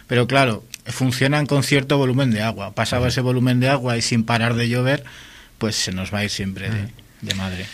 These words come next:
Speaker 2: Por eso, eso, que animo, invito a la gente a visitar, por ejemplo, la, el, la zona de la Maderuca, ¿eh? En el, eh, tramo ya final del, del Pelegrín o del Mantilla, ¿no? El, en el que el Pelegrín se convierte en Mantilla, que no lo sabemos muy bien, que encauza con el Regatón, que va hacia allá. Además, es una,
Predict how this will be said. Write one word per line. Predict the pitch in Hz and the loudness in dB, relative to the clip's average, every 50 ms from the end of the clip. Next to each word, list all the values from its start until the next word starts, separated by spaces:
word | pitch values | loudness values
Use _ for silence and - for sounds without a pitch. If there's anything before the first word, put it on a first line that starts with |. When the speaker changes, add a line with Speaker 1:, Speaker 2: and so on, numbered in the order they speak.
| - - - - - | -16 -20 -20 -8 -2
Speaker 2:
Por | - 110 110 | 0 2 2
eso, | 101 110 107 | 2 2 2
eso, | 107 104 95 98 95 | 2 2 2 0 -2
que | - 110 104 95 95 95 95 95 92 | 0 0 2 2 2 2 2 2 0
animo, | 95 98 101 107 107 104 101 | 0 2 2 2 2 2 4
invito | 101 104 98 117 | 4 4 4 4
a | 110 | 4
la | 101 | 4
gente | - 117 101 - | 2 0 2 4
a | 104 98 95 | 4 4 4
visitar, | 92 92 - 98 - 104 104 95 | 2 0 -2 0 2 2 2 2
por | 87 98 | 0 -2
ejemplo, | 90 90 98 92 101 95 92 92 | -2 -2 -2 0 0 0 0 0
la, | 87 87 85 87 87 85 | 0 0 0 0 0 0
el, | 82 85 85 90 87 82 85 85 82 82 80 82 | -2 -4 -6 -6 -6 -6 -6 -6 -6 -6 -6 -8
la | 80 | -6
zona | 82 - 98 98 101 | -4 -2 0 2 2
de | 98 | 2
la | 95 | 2
Maderuca, | 90 90 90 90 92 143 139 - 101 95 107 104 | 2 0 0 2 2 0 0 0 0 -2 -2 -2
¿eh? | 92 117 151 | -2 0 0
En | 156 123 107 101 95 90 87 | 0 -2 -2 -4 -4 -6 -6
el, | 85 85 82 85 87 85 85 | -6 -6 -6 -6 -6 -6 -8
eh, | 85 82 87 92 92 101 120 147 165 143 | -8 -10 -12 -12 -14 -14 -14 -14 -10 -4
tramo | - 123 120 113 104 | 0 0 2 2 2
ya | 98 107 107 | 0 0 0
final | - 101 95 101 95 92 | 0 0 0 0 0 0
del, | 90 95 87 85 85 87 | 0 -2 -2 -2 -4 -6
del | 87 87 87 85 | -6 -6 -6 -6
Pelegrín | - 92 87 85 85 107 143 139 113 | -4 -4 -4 -2 0 0 2 2 0
o | 95 | -2
del | 82 85 85 | -4 -6 -6
Mantilla, | 85 82 80 82 - 135 143 113 92 90 | -6 -6 -6 -2 0 0 2 2 0 -2
¿no? | 113 143 170 175 - | -2 -2 -4 -4 -2
El, | 107 98 92 90 87 85 90 90 | -2 -2 -2 -2 -4 -4 -6 -6
en | 82 90 | -4 -4
el | 90 87 | -4 -4
que | - | -4
el | 95 82 | -4 -2
Pelegrín | - 95 92 90 104 120 110 | -2 0 0 2 2 2 2
se | 110 | 0
convierte | 98 101 101 104 107 110 | 0 0 0 0 0 -2
en | 104 | -2
Mantilla, | 101 98 92 92 - 147 151 120 95 | -2 -2 -2 -2 -2 -2 -2 -2 -4
que | |
no | 90 98 | -4 -4
lo | 104 | -4
sabemos | 95 101 101 95 92 | -2 -2 -2 -2 -4
muy | 90 87 | -4 -2
bien, | 92 113 135 117 | -2 0 0 0
que | - 98 | -2 -4
encauza | 95 92 - 113 113 - 107 | -4 -2 0 0 0 -2 -2
con | 101 98 98 | -2 0 0
el | 95 | 0
Regatón, | 95 95 90 87 87 - 160 151 | 0 -2 -2 -2 -2 0 -2 0
que | - 95 | 0 0
va | 104 107 | 0 0
hacia | 98 - 101 87 | 0 -2 -2 -2
allá. | 98 135 | -2 -2
Además, | 131 107 117 127 127 123 - | -2 -2 -2 -2 -4 -6 -6
es | - 120 - | -8 -6 -4
una, | 139 139 135 123 | -2 0 0 0